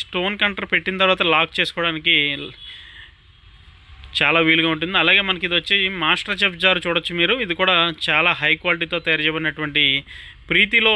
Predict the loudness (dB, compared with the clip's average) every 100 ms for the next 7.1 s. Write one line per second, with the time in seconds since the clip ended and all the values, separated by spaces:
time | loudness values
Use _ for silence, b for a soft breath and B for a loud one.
0 | 0 0 -2 0 -2 -2 -4 -4 -4 -2
1 | -2 0 0 0 0 -6 -6 -6 -6 -4
2 | -4 0 0 0 -6 b b b b b
3 | -20 -16 -12 -10 -10 -4 2 4 4 2
4 | -2 -8 -6 -4 -4 0 0 0 -4 2
5 | 4 4 0 -6 -18 -8 -4 -4 -2 -2
6 | 0 0 0 0 0 0 0 -2 0 0